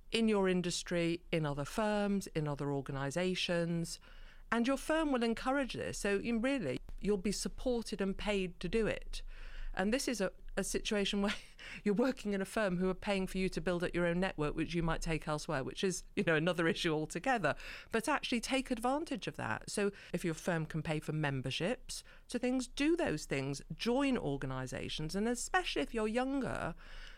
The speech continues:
certainly in the law, and I know in property, there are lots and lots of organisations that you can join for juniors just starting. And it may be absolute anathema to you. And it pretty much was for me quite a lot of the time. But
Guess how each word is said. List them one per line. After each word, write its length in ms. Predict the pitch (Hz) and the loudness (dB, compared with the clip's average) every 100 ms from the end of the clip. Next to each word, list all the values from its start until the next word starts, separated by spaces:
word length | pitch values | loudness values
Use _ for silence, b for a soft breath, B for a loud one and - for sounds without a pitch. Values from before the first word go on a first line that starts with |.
| - | -8
certainly 420 | - 277 269 254 | 0 2 2 2
in 80 | 202 | 2
the 100 | 190 | 2
law, 340 | 196 208 160 | 4 4 4
and 80 | 156 | 4
I 80 | 165 | 2
know 140 | 175 180 | 2 2
in 120 | 170 | 0
property, 560 | - 226 - 190 - | -2 -4 -2 -6 -4
there 180 | 165 233 | -2 0
are 60 | 254 | 0
lots 720 | 262 277 285 320 - - - | 2 2 2 2 0 -6 -4
and 160 | 226 226 | -2 2
lots 400 | 240 - - 165 | 0 -2 -8 -4
of 100 | 175 | 0
organisations 880 | 190 180 175 175 175 180 - 160 147 | 0 0 0 2 2 0 0 -2 -2
that 100 | - | -4
you 140 | 156 | -6
can 200 | - 165 | -2 0
join 480 | 160 175 120 127 139 B B - | 2 2 0 -2 -4 B B -4
for 120 | 175 | -2
juniors 800 | 147 180 180 170 170 160 160 - | 0 0 2 2 2 2 0 -2
just 340 | - 165 - | -2 -2 -4
starting. 680 | - 156 151 151 - 135 143 B B B - | -2 -2 -2 -6 -4 -4 -6 B B B 0
And 200 | 240 - | 0 2
it 140 | 247 | 0
may 220 | 240 285 302 | 0 0 0
be 180 | 254 - | -2 0
absolute 500 | 139 - - 196 196 | -2 -2 -4 0 0
anathema 540 | 185 190 170 180 143 | 0 -2 -2 -4 -4
to 200 | 127 - | -6 -8
you. 220 | 101 - - | -6 -4 -2
And 200 | 202 202 - - - - | -2 -2 -4 -12 -8 -2
it 180 | - | -2
pretty 140 | - 294 | 0 0
much 180 | 233 160 | 0 0
was 240 | 180 185 | -2 -2
for 80 | 180 | 0
me 400 | 196 247 76 101 - | 0 2 0 -2 0
quite 260 | 180 175 | 0 0
a 40 | 180 | 0
lot 160 | 175 | -2
of 100 | - | -2
the 80 | 165 | -4
time. 300 | 185 208 175 | -2 -2 0
But 160 | - | 0